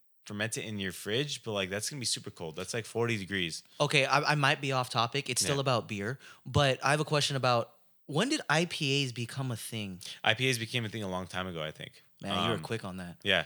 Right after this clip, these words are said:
Speaker 2: <laughs>
Speaker 1: So I P A is Indian Pale Ale, right? India Pale Ale. So,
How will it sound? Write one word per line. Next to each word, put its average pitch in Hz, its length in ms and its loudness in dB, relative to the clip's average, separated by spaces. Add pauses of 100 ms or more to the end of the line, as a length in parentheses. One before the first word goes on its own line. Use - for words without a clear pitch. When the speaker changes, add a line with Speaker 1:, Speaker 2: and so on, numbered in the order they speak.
(140)
Speaker 2:
<laughs> - 160 0
Speaker 1:
So 247 120 6
I 120 40 10 (100)
P 170 60 8
A - 20 6
is 123 140 2
Indian 123 360 0
Pale 104 300 4
Ale, 80 300 0
right? 92 260 -2 (300)
India 95 440 4 (140)
Pale 85 260 -2
Ale. 80 180 -2 (280)
So, 110 400 2